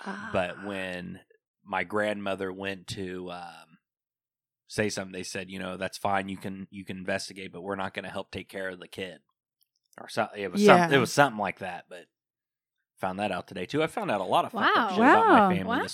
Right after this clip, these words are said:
Speaker 3: Wow.
Speaker 2: week.
Speaker 1: Yeah, it's when people start talking about your, you know, your genealogy and stuff.
Speaker 3: So
Speaker 1: You
Speaker 3: just remember,
Speaker 1: you find that
Speaker 3: kids.
Speaker 1: you, you bust the Golden State Killer, and you find out that you're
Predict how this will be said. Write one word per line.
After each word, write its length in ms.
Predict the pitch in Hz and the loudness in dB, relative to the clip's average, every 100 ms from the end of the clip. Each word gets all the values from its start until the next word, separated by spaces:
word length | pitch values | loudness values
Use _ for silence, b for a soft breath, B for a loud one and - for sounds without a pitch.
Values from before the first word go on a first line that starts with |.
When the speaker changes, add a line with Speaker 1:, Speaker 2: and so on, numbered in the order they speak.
| 523 | 2
Speaker 3:
Wow. 60 | |
Speaker 2:
week. 80 | 220 | 6
Speaker 1:
Yeah, 240 | 285 392 240 | 8 10 10
it's 120 | 226 | 10
when 160 | 262 240 | 10 10
people 240 | 277 339 | 10 8
start 200 | 302 262 | 8 10
talking 200 | 269 247 | 10 10
about 320 | 240 214 - | 8 8 8
your, 300 | 202 190 151 | 8 8 6
you 400 | 53 - - 214 | 2 -6 0 4
know, 140 | 190 170 | 4 2
your 220 | 170 165 | 0 -2
genealogy 600 | 165 202 180 208 214 170 | 0 4 6 8 6 4
and 160 | 156 151 | 2 0
stuff. 460 | - 147 143 165 - _ - | 2 4 6 2 -8 _ 0
Speaker 3:
So 100 | 220 | 2
Speaker 1:
You 60 | 247 | 4
Speaker 3:
just 200 | 269 254 | 4 4
remember, 360 | 262 269 220 | 2 2 4
Speaker 1:
you 60 | 202 | 6
find 260 | 214 214 | 8 8
that 100 | 196 | 6
Speaker 3:
kids. 120 | 143 202 | 6 10
Speaker 1:
you, 300 | 220 190 214 | 10 10 10
you 100 | 226 | 12
bust 240 | 202 233 | 12 12
the 80 | 240 | 10
Golden 300 | 196 208 208 | 10 10 10
State 280 | - 208 190 | 8 8 10
Killer, 240 | 254 247 247 | 10 12 12
and 320 | 233 403 370 | 10 10 8
you 60 | |
find 240 | 226 196 180 | 6 6 8
out 180 | 170 165 | 6 6
that 100 | 165 | 2
you're 380 | 175 170 160 | 4 4 4